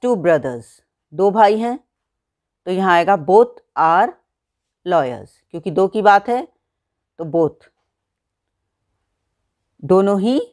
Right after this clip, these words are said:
वकील हैं। More than ten persons called, दस से ज़्यादा लोगों ने कॉल किया। Dash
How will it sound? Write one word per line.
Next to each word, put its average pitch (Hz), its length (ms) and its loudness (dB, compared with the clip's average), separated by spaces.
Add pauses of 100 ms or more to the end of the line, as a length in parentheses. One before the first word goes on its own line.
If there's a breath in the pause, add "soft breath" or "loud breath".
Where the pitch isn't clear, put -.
(140)
वकील 160 460 -4
हैं। 117 260 -12 (680)
More 233 280 4
than 220 360 -2
ten 196 240 2 (100)
persons 175 540 -2 (460)
called, 147 440 2 (1400)
दस 208 220 6
से 220 200 2
ज़्यादा 165 340 2
लोगों 156 260 -2
ने 185 280 -6 (400)
कॉल 202 220 2
किया। 135 480 -8 (1200)
Dash 202 400 4